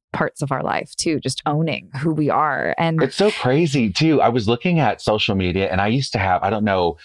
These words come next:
Speaker 2: what your feed looks like if you're worried about, like, this very specific, like, curated look.
Speaker 1: I don't think that's cool anymore. I don't think, like, th-, that was something that people thought about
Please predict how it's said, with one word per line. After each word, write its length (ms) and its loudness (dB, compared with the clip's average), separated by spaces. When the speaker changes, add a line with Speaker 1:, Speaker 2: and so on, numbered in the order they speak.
Speaker 2:
what 160 0
your 140 0
feed 320 -2
looks 260 -2
like 180 0
if 140 -6
you're 140 2
worried 300 -2
about, 200 0
like, 200 -4
this 200 -2
very 220 2
specific, 640 -2
like, 280 -2
curated 720 -2
look. 220 0
Speaker 1:
I 140 4
don't 180 2
think 220 2
that's 220 2
cool 460 4
anymore. 520 4
I 140 0
don't 180 0
think, 160 -2
like, 220 0
th-, 220 0
that 200 4
was 480 4
something 480 0
that 140 0
people 240 0
thought 240 2
about 260 4